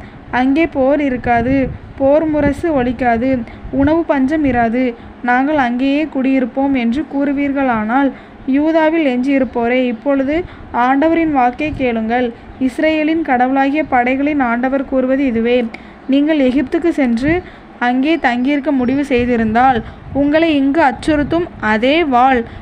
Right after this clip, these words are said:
எகிப்து நாட்டிலும் உங்களை துரத்தி வந்து தாக்கும். உங்களுக்கு திகிலூட்டுகின்ற பஞ்சம் உங்கள் பின்னாலேயே எகிப்துக்கும் தொடர்ந்து வரும். நீங்கள் அங்கேயே மடிவீர்கள். எகிப்துக்கு சென்று அங்கே தங்கியிருக்க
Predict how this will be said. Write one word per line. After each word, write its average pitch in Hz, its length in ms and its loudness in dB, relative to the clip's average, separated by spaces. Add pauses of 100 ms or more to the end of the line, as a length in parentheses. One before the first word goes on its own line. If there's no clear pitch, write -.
(100)
எகிப்து 269 420 0
நாட்டிலும் 277 460 0
உங்களை 277 280 0
துரத்தி 269 360 -2
வந்து 269 260 0
தாக்கும். 240 480 -2 (380)
உங்களுக்கு 302 440 2
திகிலூட்டுகின்ற 302 760 0
பஞ்சம் 247 440 0
உங்கள் 262 240 0
பின்னாலேயே 262 640 0
எகிப்துக்கும் 254 560 -2
தொடர்ந்து 254 360 0
வரும். 247 280 0 (360)
நீங்கள் 294 260 0
அங்கேயே 277 440 0
மடிவீர்கள். 247 640 0
எகிப்துக்கு 247 440 -2
சென்று 269 360 -2
அங்கே 254 300 0
தங்கியிருக்க 262 580 0